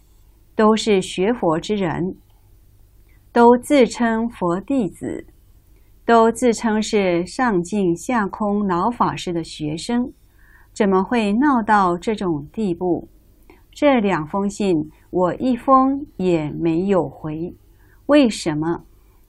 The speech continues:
因为当时双方都在火头上，如果我回音，就会起到火上浇油、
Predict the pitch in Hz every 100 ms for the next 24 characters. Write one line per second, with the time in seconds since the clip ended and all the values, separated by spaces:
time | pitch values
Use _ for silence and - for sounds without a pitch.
0 | - 233 233 226 202 196 220 233 233 175
1 | 156 170 196 - 254 247 247 233 233 262
2 | - - 202 202 196 175 170 175 147 -
3 | 156 151 165 185 160 - _ _ _ _
4 | _ - 220 285 247 180 160 175 - 175
5 | 156 - - - - 175 185 247 262 277
6 | - _ _ _ _ _ _ _ _ _
7 | _ _ _ _ _ _ _ _ _ _
8 | _ _ _ - 254 214 233 196 185 -
9 | 185 156 202 185 165 160 196 156 165 214
10 | 185 156 - 240 254 214 147 147 170